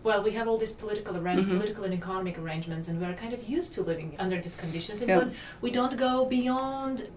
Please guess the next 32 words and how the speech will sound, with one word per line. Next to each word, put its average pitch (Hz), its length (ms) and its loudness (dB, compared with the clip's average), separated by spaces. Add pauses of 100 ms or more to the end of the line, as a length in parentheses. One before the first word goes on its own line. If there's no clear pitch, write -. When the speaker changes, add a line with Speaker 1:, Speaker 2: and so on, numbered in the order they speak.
(220)
Speaker 1:
wanting 226 460 2
or 180 80 2
dreaming 180 480 6
Speaker 2:
Mm-hmm. 170 80 8
Speaker 1:
about 175 240 2
something 190 360 -6
else. 330 260 2 (200)
Speaker 2:
Mm-hmm. 190 160 6
Speaker 1:
And 240 100 8
in, 240 100 2 (120)
and 214 200 -4
we, 226 160 0
we 226 260 -2
are, 208 120 -2 (220)
may, 208 160 -4
may 208 300 -4
appear 226 280 -2
in 233 80 0
a 233 60 -2
situation 208 540 -4
when 214 160 -4
act-, 190 260 -8
actually 214 340 -2
democracy 175 400 0
is - 120 -6
failing 247 360 0
us. 180 200 6
Speaker 2:
Mm-hmm. 202 500 4
Speaker 1:
That, - 200 -2
g-, 208 220 -6 (120)
given 240 240 0
that, 226 260 0